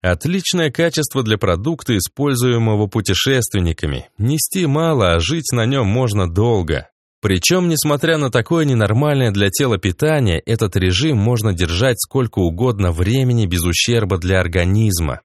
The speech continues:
Из сока ягод получается сироп с такими же особенностями, но к тому же еще обладающий тонизирующими и снимающими усталость свойствами.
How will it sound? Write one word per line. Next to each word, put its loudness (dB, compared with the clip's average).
Из 0
сока 0
ягод 0
получается 0
сироп 0
с -4
такими -2
же 2
особенностями, 0
но -2
к -14
тому 2
же 0
еще 2
обладающий 2
тонизирующими 0
и -4
снимающими 0
усталость 0
свойствами. -2